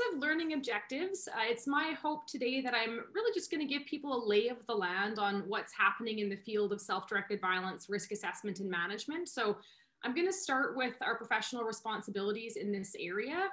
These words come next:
Um, that's gonna be the first bit that we'll talk about. And then next, we're gonna move into looking at different procedures that are being used across different sectors. Uh, so comparing and con-,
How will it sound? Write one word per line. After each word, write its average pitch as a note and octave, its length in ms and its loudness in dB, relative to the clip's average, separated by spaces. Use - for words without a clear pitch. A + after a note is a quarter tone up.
Um, G3+ 120 0
that's F3 200 -4
gonna A3+ 160 -4
be G#3+ 120 -4
the G3+ 100 -4
first C4 460 -2
bit A3+ 160 -4
that G3 100 -4
we'll G#3 120 0
talk G#3+ 280 0
about. A3 220 -2
And A3 120 0
then A#3 140 0
next, C#4 320 -2
we're B3 80 -6
gonna A#3+ 220 -2
move A3 180 0
into A3 720 -2
looking C#4+ 380 -2
at - 160 -4
different A#3+ 360 -2
procedures A3 480 -2
that G#3+ 100 -2
are G#3+ 80 0
being G#3 340 0
used G#3 380 0
across G3 380 0
different G3 320 -6
sectors. C#3+ 560 -6
Uh, E3+ 80 2
so A3 160 -2
comparing A3 480 0
and G#3 100 -2
con-, G#3 160 -4